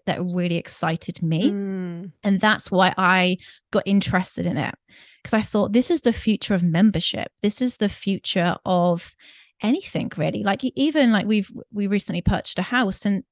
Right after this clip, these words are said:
Speaker 1: going through all of that process of that faxing, signing, going to the bank, printing things off, I thought, "Oh my goodness, if this was on the blockchain, it could be like, right, Georgie Hubbard now owns this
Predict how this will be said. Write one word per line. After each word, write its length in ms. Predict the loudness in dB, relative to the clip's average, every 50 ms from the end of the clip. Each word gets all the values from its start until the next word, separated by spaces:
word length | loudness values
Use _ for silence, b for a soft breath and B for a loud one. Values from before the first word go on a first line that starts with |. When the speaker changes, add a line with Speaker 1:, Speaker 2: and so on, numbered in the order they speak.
| _ _ -2
Speaker 1:
going 240 | 0 2 4 2 2
through 180 | 0 -2 -2 -2
all 220 | 0 2 2 2 2
of 80 | 2
that 180 | 0 -2 -2 -2
process 800 | -2 0 0 2 0 0 -2 -2 -2 -2 -2 -4 -6 -8 -8 -4
of 220 | -2 -2 0 2
that 260 | 2 2 2 2 0 B B B B B B B
faxing, 760 | -20 -4 0 0 0 0 -2 -4 0 4 4 6 6 6 4 2
signing, 840 | 0 0 2 2 4 4 6 6 6 6 4 4 2 2 0 0 0
going 300 | 2 2 4 4 4 2
to 120 | 2 0
the 80 | 0 0
bank, 420 | 2 2 2 2 2 0 -2 -4 -4 -2
printing 400 | 0 2 2 2 2 2 0 0
things 340 | 2 2 2 2 2 2 2
off, 240 | 2 0 2 2
I 60 | 0 -2
thought, 240 | 0 0 0 2
"Oh 60 | 4 4
my 100 | 2 2
goodness, 300 | 2 2 2 2 2 0
if 80 | -2
this 120 | -2 -2 0
was 80 | 2
on 100 | 2 4
the 60 | 4
blockchain, 640 | 4 2 0 -2 -2 -2 -2 -2 -2 0 0 -2 -2 -4
it 60 | -4
could 140 | -2 -2 0
be 140 | 0 0 0
like, 180 | 0 0 0
right, 240 | 2 2 2 2 B B B B B B B B B B _ _
Georgie 540 | 4 4 6 6 4 4 2 2 2 2 0 -2 -8
Hubbard 520 | -4 0 0 2 4 4 4 4 4 4 4
now 240 | 4 4 4 2 2
owns 360 | 2 2 4 4 2 2 2
this 260 | 0 0 0 0 -2